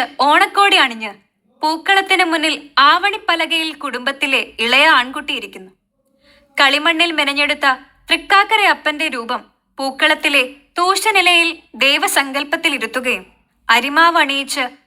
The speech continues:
പൂക്കുല വെച്ച് സ്വീകരിച്ച് ആദരവോടെ പൂവടയും അവലും മലരുമൊക്കെ നിവേദിക്കുകയും ചെയ്യുന്നു. ഇതോടനുബന്ധിച്ചുണ്ടാക്കുന്ന പൂവട അത്യന്തം സ്വാദിഷ്ടമാണെന്നത് എടുത്തു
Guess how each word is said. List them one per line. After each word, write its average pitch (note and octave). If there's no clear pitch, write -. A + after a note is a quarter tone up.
പൂക്കുല G4
വെച്ച് F#4
സ്വീകരിച്ച് C4+
ആദരവോടെ C4
പൂവടയും F4+
അവലും B3+
മലരുമൊക്കെ D4
നിവേദിക്കുകയും C4+
ചെയ്യുന്നു. G3+
ഇതോടനുബന്ധിച്ചുണ്ടാക്കുന്ന C#4
പൂവട D#4
അത്യന്തം G4
സ്വാദിഷ്ടമാണെന്നത് C4+
എടുത്തു F#4